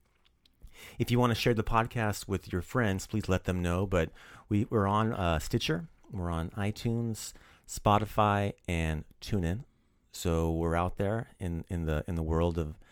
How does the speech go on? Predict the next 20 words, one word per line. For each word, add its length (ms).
the 80
internets. 640
And 220
if 100
you 80
wanna 200
get 100
in 120
touch 200
with 120
us, 340
info 600
at 160
letslearncroatian 1400
dot 280
com. 400
Any 200
questions, 920
comments, 720
concerns, 1000